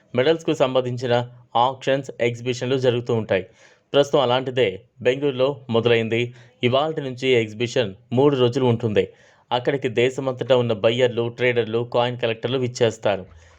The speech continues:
మీ దగ్గర ఉన్న రేర్ యూనిక్ కాయిన్, నోట్లతో అక్కడికి వెళితే ఖచ్చితంగా జాక్పాట్ కొట్టినట్లే. ట్రాక్టర్ బొమ్మ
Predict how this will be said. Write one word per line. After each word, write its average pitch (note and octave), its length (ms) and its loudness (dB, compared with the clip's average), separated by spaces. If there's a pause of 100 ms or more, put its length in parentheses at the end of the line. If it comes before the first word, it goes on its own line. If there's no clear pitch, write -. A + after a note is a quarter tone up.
(160)
మీ D3+ 160 2
దగ్గర D#3 180 0 (100)
ఉన్న C#3 100 0 (100)
రేర్ C3+ 260 2 (100)
యూనిక్ B2 340 -2
కాయిన్, A#2 260 0 (300)
నోట్లతో A#2+ 440 2 (380)
అక్కడికి B2+ 360 -2
వెళితే A2 260 0 (420)
ఖచ్చితంగా C#3 540 2 (200)
జాక్పాట్ B2+ 540 0
కొట్టినట్లే. A#2+ 480 0 (560)
ట్రాక్టర్ D3+ 440 0
బొమ్మ C#3+ 180 2